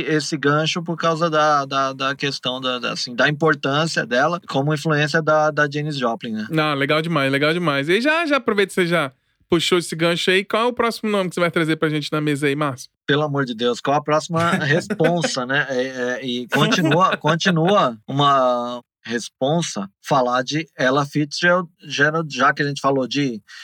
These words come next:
Speaker 1: nome icônico, né? É, Ella Fitzgerald, é, tem seu, seu papel essencial no, no, no jazz, no bebop, né?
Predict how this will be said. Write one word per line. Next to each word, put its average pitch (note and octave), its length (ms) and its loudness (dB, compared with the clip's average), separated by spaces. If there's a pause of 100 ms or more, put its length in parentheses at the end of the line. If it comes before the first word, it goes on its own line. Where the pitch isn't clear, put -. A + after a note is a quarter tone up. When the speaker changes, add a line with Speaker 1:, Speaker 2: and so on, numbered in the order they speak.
(220)
Speaker 1:
nome C#3 320 0
icônico, C3+ 840 0
né? C#3 300 -4 (480)
É, A#2+ 880 -2
Ella A#2 160 -2
Fitzgerald, D3 840 0
é, C#3+ 760 2
tem B2+ 240 -6
seu, A#2 540 -4
seu G2+ 260 -8
papel G#2 560 -4 (380)
essencial C#3 760 2
no, B2 260 -6
no, B2+ 220 -4
no B2+ 220 -2
jazz, C3 400 2
no C3+ 80 -6
bebop, B2 560 0
né? C#3+ 240 -2